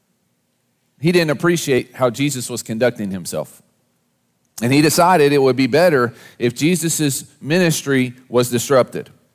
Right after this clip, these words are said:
Now, there's debate among scholars as to what motivated Judas. There's a little bit, there's a few hints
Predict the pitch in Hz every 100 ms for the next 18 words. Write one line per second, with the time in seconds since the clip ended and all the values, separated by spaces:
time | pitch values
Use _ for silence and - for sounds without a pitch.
0 | _ 120 127 156 147 123 160 147 151 123
1 | 135 131 139 127 127 135 127 117 127 139
2 | 135 151 139 127 117 110 110 117 135 131
3 | 120 123 151 156 135 127 127 117 104 147
4 | 135 131 120 -